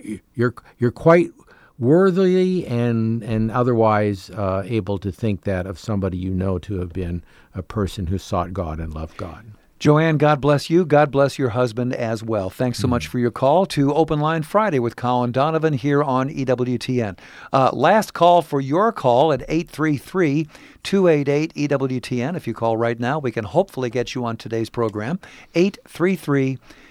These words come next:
Speaker 2: two eight eight, three nine eight six. Michelle's listening in Kalamazoo on the Great Holy Family Radio.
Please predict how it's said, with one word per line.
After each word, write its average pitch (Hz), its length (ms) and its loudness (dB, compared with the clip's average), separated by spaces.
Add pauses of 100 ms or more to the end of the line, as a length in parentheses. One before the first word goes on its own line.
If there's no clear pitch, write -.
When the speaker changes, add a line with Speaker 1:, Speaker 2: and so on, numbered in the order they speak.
(120)
Speaker 2:
two 214 220 2
eight 147 200 4
eight, 127 320 0
three 135 260 -2
nine 120 360 0
eight 117 220 -4
six. - 360 -6 (280)
Michelle's 175 520 4
listening 151 320 -2
in 139 160 -2
Kalamazoo 151 760 0
on 143 120 0
the 131 80 -2
Great 139 240 -2
Holy 190 340 -2
Family 190 460 -2
Radio. 123 520 0